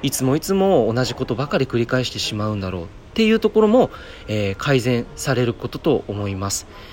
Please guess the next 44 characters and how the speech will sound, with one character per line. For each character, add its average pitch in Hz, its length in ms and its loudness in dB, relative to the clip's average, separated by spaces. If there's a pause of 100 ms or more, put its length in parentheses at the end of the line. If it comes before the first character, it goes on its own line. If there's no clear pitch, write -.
(160)
そ 185 120 0
し - 60 0
て 202 60 2
同 185 140 4
時 180 100 0
に、 196 220 4
い - 40 -6 (360)
や、 135 100 -2
本 190 300 -2
当 214 160 4
に 202 80 4
自 160 140 0
分 175 140 2
の 180 120 4
や 131 80 4
り 123 80 0
た 175 100 2
い 165 60 4
こ 175 100 -6
と 180 100 0
を 147 60 4
や 110 80 2
る 110 80 -4
た 120 140 -6
め 127 80 -2
に 107 80 -2
は、 104 180 -2 (360)
こ 175 180 -2
れ 262 60 2
と 311 100 -2
こ 294 80 0
れ 285 80 2
と 233 100 2
こ 226 60 4
れ 220 80 6
だ 208 80 2
け 202 80 2
マ 190 100 4
ス - 100 -4
タ 120 80 -2
ー - 40 -2
す - 120 -6
れ 104 80 -4
ば、 98 220 -2